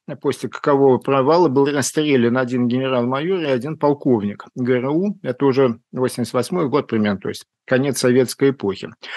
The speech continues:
А, значит, замечательный этот человек, судя по такой фамилии, что-то он как-то не похож на <clears throat> англичанина, он и не англичанин,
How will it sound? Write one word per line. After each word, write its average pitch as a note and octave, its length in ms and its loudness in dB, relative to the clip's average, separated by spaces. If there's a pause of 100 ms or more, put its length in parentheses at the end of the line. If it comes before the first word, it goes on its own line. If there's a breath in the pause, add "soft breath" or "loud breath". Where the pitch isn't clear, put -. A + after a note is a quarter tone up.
(420 loud breath)
А, D3 180 6
значит, E3+ 320 2
замечательный G3 540 2
этот D#3 220 -2
человек, G3 480 2
судя E3 280 0
по D#3 140 -2
такой D3+ 320 0
фамилии, D#3 460 -2
что-то C3+ 260 -4
он C3 80 2
как-то C#3 300 -2
не C3+ 60 -2
похож C#3 440 0
на B2 240 0
<clears throat> - 20 -20
англичанина, E3+ 1000 2
он C#3 100 -2
и B2+ 60 -2
не B2+ 100 0
англичанин, F3+ 800 -2